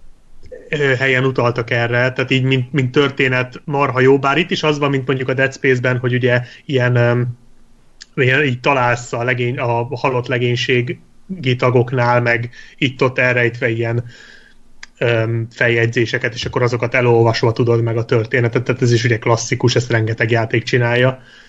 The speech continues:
Öm, de igazából, mint science fiction játék, nem, de nincs semmi olyan hű, de kiemelkedő, egyetlen dolgot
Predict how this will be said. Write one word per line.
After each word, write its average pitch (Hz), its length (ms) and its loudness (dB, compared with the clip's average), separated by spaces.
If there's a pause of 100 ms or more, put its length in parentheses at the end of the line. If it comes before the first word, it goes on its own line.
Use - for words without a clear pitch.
(360)
Öm, 123 460 2 (1900)
de 180 220 -2
igazából, 147 420 2
mint 139 160 -2
science 175 300 -2
fiction 156 280 -2
játék, 139 260 0
nem, 143 280 -2
de 143 80 -2
nincs 151 240 0
semmi 135 280 0
olyan 127 200 2
hű, 143 160 2
de 131 100 2
kiemelkedő, 127 640 0
egyetlen 131 420 0
dolgot 123 400 2